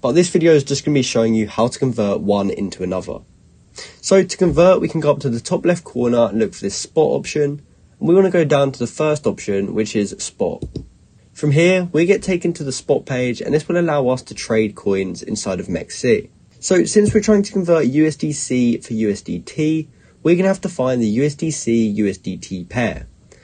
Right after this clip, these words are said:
And as you can see right now, it's on the Bitcoin slash U S D T pair,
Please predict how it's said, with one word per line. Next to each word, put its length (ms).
And 100
as 120
you 60
can 60
see 280
right 260
now, 300
it's 160
on 120
the 60
Bitcoin 720
slash 320
U 100
S 80
D 180
T 280
pair, 380